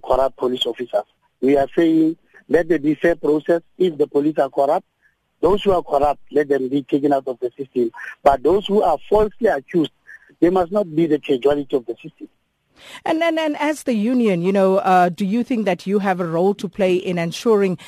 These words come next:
Speaker 2: that your members, uh, do not even, you know, get involved in these sort of activities that would land them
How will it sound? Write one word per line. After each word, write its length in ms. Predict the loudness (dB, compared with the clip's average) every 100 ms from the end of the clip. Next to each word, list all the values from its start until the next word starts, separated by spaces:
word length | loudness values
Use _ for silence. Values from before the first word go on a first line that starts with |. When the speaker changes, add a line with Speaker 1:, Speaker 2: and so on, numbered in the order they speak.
| -8 -2
Speaker 2:
that 220 | -2 2
your 140 | 0
members, 540 | 2 0 0 -2 -4 -6
uh, 320 | -2 2 0 -2 -2
do 100 | 2
not 320 | 4 2 0
even, 380 | -2 0 0 0
you 160 | 2 2
know, 120 | 2
get 200 | 2 2
involved 500 | 2 2 2 2 0
in 140 | -2
these 240 | -2 -4 -2
sort 180 | -2 -2
of 140 | -4 -12 -12 -10
activities 720 | -4 0 0 0 0 -2 0
that 240 | 0 0
would 180 | -2 -2
land 640 | -2 0 2 2 2 0
them 240 | -4 -4